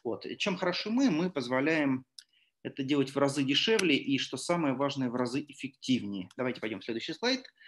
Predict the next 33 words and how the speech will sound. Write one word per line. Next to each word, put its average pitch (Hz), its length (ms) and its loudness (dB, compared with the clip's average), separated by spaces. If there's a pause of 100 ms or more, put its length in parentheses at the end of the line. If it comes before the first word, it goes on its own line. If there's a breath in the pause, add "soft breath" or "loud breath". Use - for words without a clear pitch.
(880 loud breath)
А, 147 120 6
собственно, 208 340 2
сами 202 240 4
цифровые 160 400 2
двойники. 127 640 2
А, 117 240 0
цифровой 254 380 4
двойник, 269 480 4
ещё 190 200 6
раз, - 160 4
вот 196 220 2 (100)
многие 214 380 8
не 190 140 4
понимают 190 440 4
разницу 185 360 4
между 160 240 2
цифровыми 165 360 2
двойниками 147 500 4
и - 20 4
дата-майнингом, 113 680 2
что - 160 4
есть, - 360 2
с-, 175 140 -2
на 165 160 2
мой 180 160 4
взгляд, 151 260 4
ничего 156 180 0
страшного, 269 440 2
потому 143 320 0
что, - 180 0
э, 127 880 4
это 143 160 -4
только 147 380 2